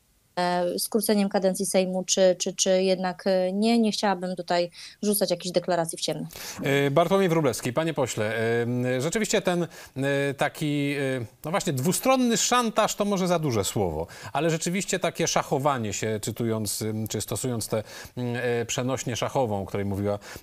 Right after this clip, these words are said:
Speaker 2: e, pani rzecznik, e, m, rzeczywiście ta partia jest rozgrywana, obie strony mówią o, m, e, wcześniejszych wyborach, e,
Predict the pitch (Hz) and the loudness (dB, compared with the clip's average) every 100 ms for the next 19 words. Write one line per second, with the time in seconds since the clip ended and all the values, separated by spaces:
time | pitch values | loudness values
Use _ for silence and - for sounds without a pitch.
0 | - 104 117 113 107 101 - 117 123 139 | -6 -2 0 0 -2 -2 -2 -4 -4 -4
1 | 135 135 139 143 139 139 165 - 135 127 | -2 -2 -2 -2 -2 -2 -4 -4 -2 0
2 | 151 151 147 147 147 123 127 123 123 135 | 0 0 0 0 -2 -2 0 0 0 0
3 | 143 127 - 135 127 127 120 110 104 101 | -2 -2 -2 -4 -2 -2 -2 -2 -4 -6
4 | - - - 120 117 113 110 110 - 117 | -12 -20 -10 -4 -2 0 0 -2 -2 -4
5 | - 131 - 120 117 107 107 117 135 - | -4 -4 -2 -2 -2 0 0 0 -2 -2